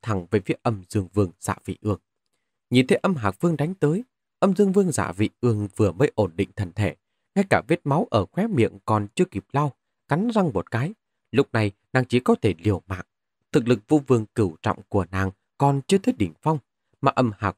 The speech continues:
Vương và ngũ độc lá sát này đã sớm là cường giả thành danh đã lâu. Thực lực đều là Vũ Vương cửu trọng, Linh Vương cửu trọng, gần tới đỉnh phong. Nếu như nàng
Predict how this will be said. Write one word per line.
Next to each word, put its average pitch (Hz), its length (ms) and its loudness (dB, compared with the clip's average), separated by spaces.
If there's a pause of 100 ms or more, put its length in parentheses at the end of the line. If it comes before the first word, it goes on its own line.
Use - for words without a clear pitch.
Vương 101 360 0
và 90 220 -2 (160)
ngũ 117 240 0
độc 92 140 -2 (100)
lá 90 220 -6
sát - 200 -12
này 92 180 -2 (260)
đã 113 280 0
sớm 156 360 -4 (160)
là 104 120 0 (100)
cường 117 200 2
giả 95 240 -4 (140)
thành 95 280 -2
danh 87 200 -4
đã 95 120 -4
lâu. 104 220 0 (440)
Thực 123 180 0
lực 127 120 2 (200)
đều 110 220 2
là 87 220 -6
Vũ 123 160 4
Vương 98 180 0
cửu 95 300 0
trọng, 101 200 -2 (260)
Linh 107 220 2
Vương 101 160 2 (100)
cửu 92 240 -2
trọng, 101 180 0 (300)
gần 113 220 2
tới 196 160 2
đỉnh 107 240 0
phong. 139 180 0 (460)
Nếu 190 180 4
như 202 100 4
nàng 113 280 0